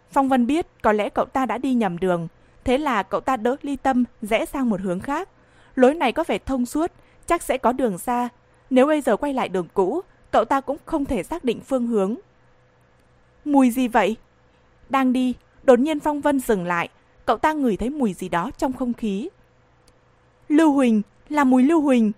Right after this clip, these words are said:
Ly Tâm phát giác ra điều bất thường. Chị dựa vào đây. Phong Vân để Ly Tâm dựa vào tường, còn cậu ta lom khom về hướng phát ra mùi lưu huỳnh.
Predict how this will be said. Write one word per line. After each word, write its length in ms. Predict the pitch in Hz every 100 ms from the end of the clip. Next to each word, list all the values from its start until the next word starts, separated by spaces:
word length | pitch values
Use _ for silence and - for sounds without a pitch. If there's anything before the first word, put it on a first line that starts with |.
| _ _ _ _ _ -
Ly 180 | 269 262
Tâm 220 | 254 233
phát 200 | 320 359
giác 320 | 320 349 -
ra 220 | 262 247
điều 160 | 196 175
bất 200 | 277 -
thường. 340 | 240 185 170 - _ _ _ _ _ _ _ _ -
Chị 180 | 294 262
dựa 180 | 269 202
vào 160 | 240
đây. 260 | 226 285 277 _ _ _ _ _ _ _
Phong 220 | - 285 254
Vân 200 | 262 233
để 140 | 180
Ly 140 | 226
Tâm 240 | 247 262 240
dựa 180 | - 180
vào 160 | 185
tường, 360 | - 185 180 160 - - -
còn 160 | 254
cậu 140 | 247 240
ta 180 | 302
lom 300 | 302 294 302
khom 360 | 302 311 302 294 -
về 120 | 220
hướng 180 | 196 185
phát 200 | 254 381
ra 160 | - 277
mùi 220 | 202 165
lưu 160 | 226 247
huỳnh. 340 | 226 175